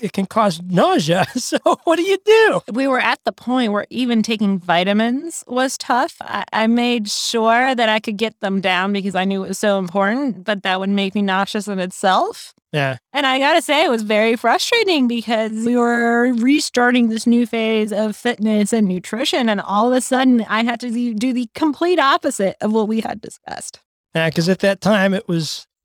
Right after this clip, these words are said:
Speaker 1: the no-go list or you weren't able to keep anything down.
Speaker 2: Exactly. And, and the ironic part is that at, prior to getting pregnant, I didn't eat much bread, didn't necessarily love bread, and I didn't eat much cheese. In fact, very little, if any.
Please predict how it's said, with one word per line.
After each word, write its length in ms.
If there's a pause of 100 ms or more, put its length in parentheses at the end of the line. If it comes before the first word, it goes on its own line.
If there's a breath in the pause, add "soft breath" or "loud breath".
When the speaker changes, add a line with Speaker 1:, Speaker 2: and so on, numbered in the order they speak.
(180)
Speaker 1:
the 100
no-go 400
list 340
or 60
you 160
weren't 240 (100)
able 280
to 120
keep 260
anything 320
down. 200
Speaker 2:
Exactly. 300 (380 soft breath)
And, 220
and 320
the 60
ironic 460
part 340
is 220
that 600 (180)
at, 180 (260)
prior 320
to 120
getting 260
pregnant, 500 (280)
I 100
didn't 300
eat 120
much 220
bread, 300 (540)
didn't 300
necessarily 520
love 280
bread, 300
and 100
I 80
didn't 240
eat 160
much 240
cheese. 320
In 120
fact, 300
very 240
little, 320
if 140
any. 320